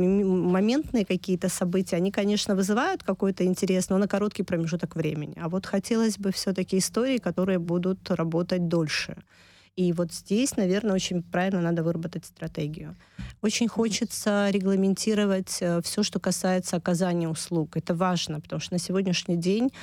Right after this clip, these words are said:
а, мы в силу там своей ментальности, да, гостеприимства и прочих каких-то <laughs> моментов стараемся держать на определенном уровне всю эту историю. Но если не будет четко закона, регулирующего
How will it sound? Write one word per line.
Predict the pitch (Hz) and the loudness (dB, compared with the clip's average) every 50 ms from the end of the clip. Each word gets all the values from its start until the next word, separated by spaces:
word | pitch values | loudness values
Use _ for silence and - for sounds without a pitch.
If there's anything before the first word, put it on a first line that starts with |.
| - - - - - - _ _ - | -18 -20 -20 -20 -20 -20 _ _ -6
а, | 165 165 165 160 | -4 -2 0 0
мы | 160 175 196 202 | 2 2 2 0
в | - | 0
силу | - - - - 208 196 185 175 | -2 -2 -2 0 2 2 2 2
там | - - 165 160 160 160 | 2 0 0 2 0 0
своей | 160 - - 190 175 175 175 | -2 -2 -2 0 0 2 2
ментальности, | 170 170 170 170 196 208 214 214 202 185 175 - - 165 | 4 2 2 2 2 2 2 2 2 0 0 -2 -4 -2
да, | 160 185 202 | 0 0 2
гостеприимства | 202 185 - - - 180 - - 175 180 185 208 - - - 180 | 2 0 0 0 -4 -6 -4 -2 0 2 2 2 0 0 -2 -2
и | 170 165 | -2 0
прочих | - 196 190 185 - - 170 - | 0 0 0 0 -2 -4 -6 -6
каких-то | - 175 - - 190 - - - - | -6 -6 -4 -4 -4 -4 -2 -2 0
<laughs> | |
моментов | 196 202 202 208 220 226 - 247 - | 0 2 2 0 0 -2 -4 -6 -8
стараемся | - - 185 180 185 180 175 170 196 - - - 185 | -6 -2 -2 0 0 0 0 -2 -2 -4 -4 -6 -4
держать | 170 175 175 165 147 180 180 175 170 - | -2 -2 -2 0 0 0 0 0 -2 -2
на | 170 160 160 165 165 | -2 -2 0 -2 -4
определенном | 156 - - 165 175 170 180 180 180 170 165 175 | -4 -4 -4 -4 -2 0 0 0 0 0 0 0
уровне | 208 247 262 247 233 180 175 | 0 0 0 0 0 -2 -2
всю | 170 - - - 175 | -2 -4 -6 -6 -6
эту | 175 - 175 180 | -6 -4 -6 -6
историю. | 170 - - - 185 175 170 170 170 170 | -8 -8 -6 -4 -2 0 0 0 0 2
Но | 175 185 185 185 185 - - - - - | 2 2 0 0 -2 -4 -10 -16 -10 -4
если | - 202 190 - - 185 | -2 -2 -2 0 0 0
не | 185 | 0
будет | 185 185 202 185 180 - | 2 2 0 0 -2 -2
четко | - - 196 180 - - 180 170 170 | -2 -2 -2 -2 -2 -2 0 0 0
закона, | 165 190 180 - - 226 277 294 | 0 -2 -2 -2 0 0 0 2
регулирующего | 220 175 165 180 170 175 175 165 165 151 156 - - - 165 151 156 151 151 156 | 0 0 0 2 2 2 2 2 2 0 -2 -2 -4 -6 -4 -4 -4 -4 -6 -8